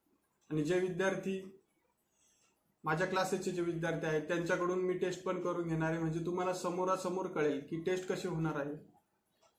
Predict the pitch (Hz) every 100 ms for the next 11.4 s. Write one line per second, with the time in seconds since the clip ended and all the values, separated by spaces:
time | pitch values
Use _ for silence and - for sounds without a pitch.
0 | _ 160 180 180 185 214 214 208 208 202
1 | 202 196 190 190 185 175 151 143 147 -
2 | - _ _ _ _ - - - - -
3 | - - - - - - - - - _
4 | - 190 202 196 202 202 202 - - -
5 | - 202 202 196 202 196 - 170 185 190
6 | 202 196 - 190 175 185 180 180 170 170
7 | 156 147 - 160 156 151 147 139 139 147
8 | - - - - - - - 170 185 196
9 | 202 202 202 202 196 196 190 196 196 196
10 | 190 190 196 196 202 190 180 - 175 160
11 | 165 160 147 143